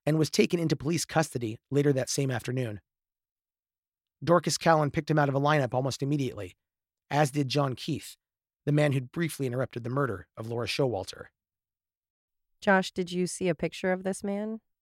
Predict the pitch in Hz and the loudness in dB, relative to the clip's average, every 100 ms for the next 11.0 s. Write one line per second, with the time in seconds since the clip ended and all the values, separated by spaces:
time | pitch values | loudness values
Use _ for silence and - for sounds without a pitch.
0 | _ 170 185 165 139 131 143 156 131 127 | _ 8 10 10 6 4 4 4 2 0
1 | 117 113 120 - 101 98 87 95 180 180 | -2 -2 -4 -4 -4 -4 -6 -2 0 2
2 | 170 160 156 170 156 - 156 151 147 - | 4 2 0 -6 -6 -2 0 0 -2 -4
3 | 147 147 143 143 151 _ 156 - 156 - | -2 0 0 -4 -8 _ -10 -4 -6 -4
4 | 160 165 160 _ _ _ 160 165 196 196 | -8 -8 -10 _ _ _ 4 10 12 10
5 | 143 165 165 - 156 180 131 135 160 123 | 8 8 6 6 6 8 6 6 4 4
6 | - 113 - - 233 277 269 - 254 _ | -2 -6 -4 0 0 2 0 0 -4 _
7 | _ 220 233 202 185 170 180 185 160 - | _ 10 12 12 12 8 6 6 6 2
8 | 160 170 196 160 131 156 233 185 190 175 | 4 12 12 12 12 12 12 12 10 8
9 | 185 185 170 190 170 175 165 175 170 151 | 10 12 12 12 12 12 12 10 6 2
10 | 131 123 160 139 135 143 165 170 170 160 | 2 4 4 4 2 10 12 12 8 4